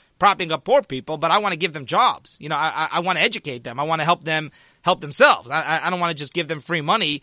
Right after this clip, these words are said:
so that they can go and spend it on dr-, drugs and alcohol and, and gambling and who knows what else. But, uh, P P P loans, again, pure government incompetence, um, where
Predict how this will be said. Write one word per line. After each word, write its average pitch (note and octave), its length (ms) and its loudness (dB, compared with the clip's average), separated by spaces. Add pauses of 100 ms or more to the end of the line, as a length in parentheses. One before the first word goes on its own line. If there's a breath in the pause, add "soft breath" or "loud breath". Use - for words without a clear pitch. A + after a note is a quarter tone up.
(160 soft breath)
so - 140 -4
that E3 80 -2
they E3 60 -2
can E3 60 -6
go E3 120 -2
and D#3+ 80 -4
spend E3+ 240 -4
it D#3 60 -6
on D3 140 -4
dr-, C#3+ 280 -10
drugs F3+ 380 -2
and D#3+ 80 -2
alcohol D#3 500 2
and, D3 240 -10
and D3 120 -12
gambling E3+ 440 -2
and E3+ 80 -2
who G3 40 -2
knows F3+ 160 -4
what E3 140 0
else. A#3+ 300 -2 (320 loud breath)
But, E3 280 2
uh, E3+ 320 4
P A3+ 180 -2
P F#3+ 140 -2
P F#3+ 200 0
loans, E3+ 320 0
again, E3 420 -4 (360)
pure A#3 280 4
government F3+ 440 0
incompetence, D#3 800 0 (420 soft breath)
um, D3+ 520 2 (120)
where D3+ 560 0